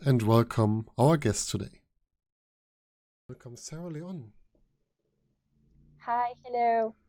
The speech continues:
Speaker 2: <laughs>
Speaker 1: Nice to have you here at the Saturday, Saturday evening. How are you?
Speaker 2: Fine, I'm really fine. And you? How you
Speaker 1: Uh,
Speaker 2: doing?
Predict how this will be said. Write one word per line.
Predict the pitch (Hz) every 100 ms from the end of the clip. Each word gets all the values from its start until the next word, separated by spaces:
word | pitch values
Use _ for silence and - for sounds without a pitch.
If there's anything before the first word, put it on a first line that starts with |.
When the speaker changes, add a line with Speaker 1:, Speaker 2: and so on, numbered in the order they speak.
| - 220 -
Speaker 2:
<laughs> | 226 - _ _
Speaker 1:
Nice | 135 151 196
to | 185
have | 156 147
you | 160 247 247
here | 147 123
at | 123
the | - 131 127 _ - _ _
Saturday, | - 143 185 180 160 151 143 131 - - -
Saturday | - 147 165 135
evening. | 156 160 190 139 113 101 - _ _ - _ _ _ _ _ _ _ _ -
How | 135
are | 160
you? | 175 120 101 _ _ _ _ _ _ _ _ _ _ _ _ -
Speaker 2:
Fine, | 226 262 269 254
I'm | 233 233
really | 240 233 240 -
fine. | 220 208 214 -
And | 233 233
you? | 220 196 - _ _ _ _ _ _ _
How | 247
you | 233
Speaker 1:
Uh, | 208
Speaker 2:
doing? | 233 208 202